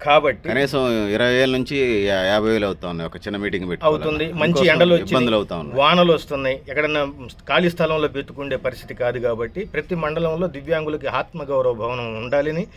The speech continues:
Speaker 1: స్థలం కేటాయించాలని డిమాండ్ చేస్తూ, కేవలం దివ్యాంగుల్ని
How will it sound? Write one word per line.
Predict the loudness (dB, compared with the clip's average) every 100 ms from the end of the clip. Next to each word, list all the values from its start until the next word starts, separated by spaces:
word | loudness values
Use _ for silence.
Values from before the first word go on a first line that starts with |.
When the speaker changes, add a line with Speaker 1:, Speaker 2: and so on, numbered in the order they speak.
| -20 -20
Speaker 1:
స్థలం | -6 -2 0
కేటాయించాలని | 2 2 2 0 0 0 0 -4
డిమాండ్ | -6 -6 -6 -4
చేస్తూ, | -8 -8 -10 -12 -18 -20 -20 -20 -2
కేవలం | 2 4 4 2 0 -8 -20 -20 -20 -14
దివ్యాంగుల్ని | -6 4 4 4 2 2 0 -2